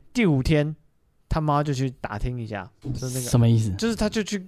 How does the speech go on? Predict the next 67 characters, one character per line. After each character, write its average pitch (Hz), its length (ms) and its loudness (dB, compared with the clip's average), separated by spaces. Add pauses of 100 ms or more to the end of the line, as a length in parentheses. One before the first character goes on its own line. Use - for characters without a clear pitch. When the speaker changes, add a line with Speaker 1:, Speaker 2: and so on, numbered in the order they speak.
Speaker 1:
邻 151 260 -4
居 147 100 -4
聊 127 320 4
一 135 40 -2
下。 135 200 0
Speaker 2:
嗯， 104 120 -10
他 151 140 2
是 151 120 0
不 143 60 4
是 147 120 2
整 135 200 4
晚 123 120 6
上 120 300 4
都 135 100 0
不 120 120 -2
睡 117 180 0
觉， 113 140 0
Speaker 1:
对， 214 100 8
Speaker 2:
一 196 40 6
直 185 60 4
聊 185 100 4
天？ 185 80 4
Speaker 1:
对， 180 80 4
对， 170 80 2
看 190 140 0
他 185 100 2
有 165 60 2
没 139 80 0
有 143 60 0
什 131 40 -2
么 123 60 -2
异 135 160 0
状， 113 220 -4
就 135 80 -4
才 147 160 0
知 135 80 -2
道 151 80 2
那 156 80 0
个 143 60 -4
阿 123 100 -2
伯 123 140 -2
已 110 40 -2
经 113 160 -4
失 120 180 -6
踪 120 180 -4
很 101 120 -4
多 104 160 -4
天 104 200 -6
了。 101 120 -12 (160)
Speaker 2:
嗯。 131 300 4 (340)
Speaker 1:
对。 113 180 -2 (180)
Speaker 2:
都 147 120 4
在 147 140 4
他 147 100 4
窗 147 240 4
外 147 220 4
啊。 110 200 -6
Speaker 1:
哦， 165 540 4
对， 156 220 2
然 131 160 0
后 208 180 2 (360)
当 190 160 2
天 196 180 2
晚 117 180 0
上， 120 280 -2
就 143 100 -4
是 143 80 0